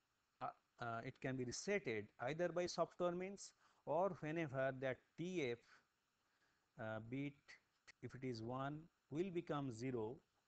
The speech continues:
whenever you jump to that interrupt service subroutine corresponding to this timer one, that means jump to zero zero one B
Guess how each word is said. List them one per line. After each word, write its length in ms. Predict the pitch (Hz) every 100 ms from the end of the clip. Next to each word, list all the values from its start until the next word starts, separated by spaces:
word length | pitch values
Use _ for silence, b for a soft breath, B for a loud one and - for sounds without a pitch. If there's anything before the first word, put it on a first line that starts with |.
| b b b b
whenever 360 | - 156 143 147 135
you 140 | 127
jump 380 | 110 123 143 151 -
to 180 | 123 120
that 180 | 120 117
interrupt 440 | 123 123 131 127 -
service 340 | 120 117 -
subroutine 520 | 113 131 147 139 110
corresponding 680 | 104 120 120 143 143 139 127
to 80 | 120
this 160 | 113
timer 380 | - 110 110 104
one, 240 | 104 110 180 - b -
that 160 | 113
means 180 | 113 107
jump 340 | 110 123 127 123
to 160 | 117 113
zero 320 | 107 120 127
zero 400 | 117 117 117 131 - b b b
one 920 | 107 104 104 101 101 113 117 120 117 107
B 240 | 110 120